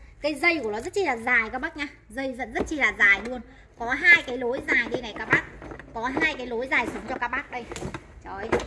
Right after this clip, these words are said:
siêu xịn sò luôn các bác nha. Hai cái lối dài cho em. Và đây là cái mẫu máy này các bác ơi. Đây là mẫu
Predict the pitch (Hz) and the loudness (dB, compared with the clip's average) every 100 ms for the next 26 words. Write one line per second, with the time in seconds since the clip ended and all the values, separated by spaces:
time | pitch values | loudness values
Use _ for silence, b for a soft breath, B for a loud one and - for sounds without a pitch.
0 | - 302 285 - 277 - 208 208 233 247 | -6 -6 -6 -8 -10 -6 -6 -4 -4 -2
1 | 262 269 247 - 254 254 240 220 254 277 | -2 -2 -8 -2 0 0 -4 -8 -6 -4
2 | 220 - 247 311 320 - - - - 240 | -4 -4 2 4 4 -2 -8 -8 -6 -6
3 | 277 247 226 247 269 - 247 247 330 269 | -6 -8 -8 -8 -8 -4 -4 -4 -6 -6
4 | 320 330 330 - - - - - 294 - | -6 -6 -8 -10 -16 -20 -16 -6 4 4
5 | 254 - | 4 0